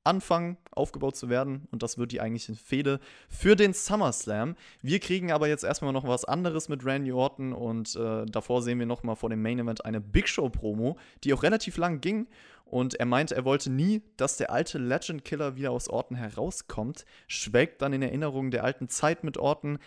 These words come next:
aber das hätte sich natürlich alles geändert. Und viele meinen, heute sei die Karriere von The Big Show zu Ende, aber er will nicht zulassen, dass Randy Orton über sein Karriereende entscheidet. Und wir haben das ja eben schon erwähnt,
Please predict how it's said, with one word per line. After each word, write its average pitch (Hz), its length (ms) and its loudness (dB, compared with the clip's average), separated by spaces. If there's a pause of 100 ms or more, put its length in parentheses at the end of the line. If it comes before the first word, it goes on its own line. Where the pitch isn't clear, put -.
(120)
aber 120 260 4
das - 200 -2
hätte 139 180 -4
sich 127 180 -6
natürlich 120 360 -4
alles 120 200 -4
geändert. 135 500 -2 (300)
Und 120 160 -4
viele 180 320 2
meinen, 147 380 0
heute 147 340 0
sei 127 240 2
die 160 100 -4
Karriere 135 440 -2
von 135 200 -4
The 123 80 -2
Big 120 220 -2
Show 127 160 -4
zu - 180 -8
Ende, 139 520 -2
aber 156 460 2 (240)
er 117 200 0
will 160 140 6
nicht 196 200 0
zulassen, 151 580 -2 (260)
dass 110 200 -4
Randy 135 280 2
Orton 127 440 0 (100)
über 139 280 0
sein 120 260 -2
Karriereende 113 680 -2
entscheidet. 110 640 0 (460)
Und 104 560 -4 (320)
wir 120 140 0
haben 175 100 4
das 185 140 6
ja - 80 4
eben 180 160 4
schon 170 140 -2
erwähnt, 151 600 0